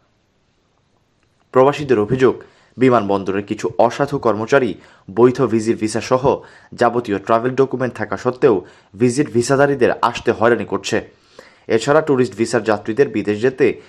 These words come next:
ইমিগ্রেশন কর্মকর্তাদের সঙ্গে আগে কন্ট্যাক্ট করতে হয়, অন্যথায় তারা হয়রানি করে।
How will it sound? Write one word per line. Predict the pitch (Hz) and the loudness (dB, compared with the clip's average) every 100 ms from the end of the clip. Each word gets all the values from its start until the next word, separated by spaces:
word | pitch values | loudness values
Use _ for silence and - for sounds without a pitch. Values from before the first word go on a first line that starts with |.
| - | -10
ইমিগ্রেশন | 107 113 104 104 101 | -6 -4 -4 -6 -2
কর্মকর্তাদের | 107 98 98 98 95 98 | 0 0 -2 -2 -4 -8
সঙ্গে | 113 117 147 - | -8 -2 0 2
আগে | 107 120 135 | 0 0 0
কন্ট্যাক্ট | 117 104 104 - | -2 -2 -4 -4
করতে | 107 - | -4 -2
হয়, | 107 98 - _ _ _ - | -2 -2 -4 _ _ _ -4
অন্যথায় | 107 101 101 143 170 - - | -2 -2 0 0 0 -8 -2
তারা | 101 101 | 0 2
হয়রানি | 120 117 107 | 2 2 2
করে। | 104 107 | 0 0